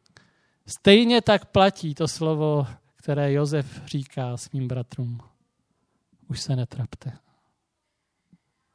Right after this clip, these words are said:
Už se netrapte. To Bůh sám připravil cestu. To Bůh sám mě poslal do Egypta.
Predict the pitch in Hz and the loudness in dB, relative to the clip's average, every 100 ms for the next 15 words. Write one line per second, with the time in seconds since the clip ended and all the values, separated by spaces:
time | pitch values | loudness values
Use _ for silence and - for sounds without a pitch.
0 | _ _ _ _ _ _ 151 - 165 147 | _ _ _ _ _ _ -6 -4 -2 -2
1 | 143 - 123 - - 113 - _ _ _ | -2 -4 -6 -8 -16 -18 -18 _ _ _
2 | _ _ _ - 139 131 156 - - 135 | _ _ _ -2 0 2 0 0 -6 -6
3 | 123 123 - 139 - 127 120 117 - - | -6 -10 -10 -10 -8 -8 -8 -10 -12 -14
4 | - - _ _ _ _ _ _ _ _ | -16 -20 _ _ _ _ _ _ _ _
5 | _ _ _ _ _ _ _ _ _ _ | _ _ _ _ _ _ _ _ _ _
6 | _ _ 147 131 160 - - 135 123 123 | _ _ -2 2 2 2 -4 -4 -2 -4
7 | 131 - 131 120 117 120 120 - - 143 | -6 -8 -8 -8 -8 -8 -10 -14 -16 -18